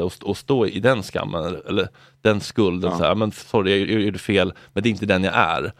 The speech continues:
Speaker 2: Men när man gör någonting upprepade gånger, typ, och så, då, när man bara känner så här, "Men nu är det, nu visar ju bara jag vem jag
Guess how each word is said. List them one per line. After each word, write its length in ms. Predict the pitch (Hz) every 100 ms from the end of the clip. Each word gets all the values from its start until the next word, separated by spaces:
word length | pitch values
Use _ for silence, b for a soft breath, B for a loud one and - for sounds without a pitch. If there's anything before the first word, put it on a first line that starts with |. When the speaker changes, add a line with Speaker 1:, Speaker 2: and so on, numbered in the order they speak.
| b b b b
Speaker 2:
Men 100 | 101
när 60 | 101
man 140 | 101
gör 120 | 104 123
någonting 280 | 135 101 92
upprepade 680 | 113 - _ - 143 131 127
gånger, 300 | 110 95 95
typ, 280 | - 80 -
och 60 |
så, 120 | 92
då, 160 | 85 98
när 160 | 92 107
man 100 | 101
bara 80 |
känner 160 | 98 87
så 60 | 92
här, 60 |
"Men 120 | 95
nu 200 | 95 120 127
är 40 | 120
det, 220 | 92 101
nu 100 | 101
visar 380 | 113 110 - 101
ju 40 |
bara 180 | 95 92
jag 160 | 92 95
vem 160 | 92
jag 100 | 90